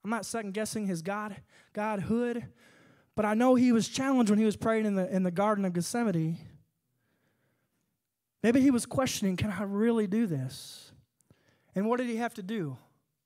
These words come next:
He had to remind himself of not just the plan and the vision, but the thing in his heart on why he was doing what he was doing. So if you're ministering, if you feel like you're running on empty,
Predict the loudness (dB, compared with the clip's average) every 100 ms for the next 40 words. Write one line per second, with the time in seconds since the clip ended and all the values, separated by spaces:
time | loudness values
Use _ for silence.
0 | _ _ _ _ _ _ _ _ _ _
1 | -6 -2 -2 0 -2 -2 -2 -2 -2 -4
2 | -4 -4 -2 -2 -4 -10 -16 -18 -20 _
3 | _ _ _ _ _ _ _ _ _ _
4 | -6 -2 -2 -2 -4 -6 -6 -2 0 2
5 | 2 2 2 2 2 0 -2 -4 -8 -8
6 | _ -6 -6 -2 0 2 2 0 -2 -4
7 | -4 -4 -2 -4 -4 -4 -4 -6 -6 -4
8 | -2 -4 -6 -8 -8 -6 -6 -6 -10 _
9 | _ _ _ _ _ _ _ _ _ _
10 | _ _ _ _ _ _ _ -2 -2 0
11 | -2 0 0 0 -2 -6 -8 -8 -10 -8
12 | -4 -4 -2 0 2 2 0 0 -2 -4
13 | -6 -8 -8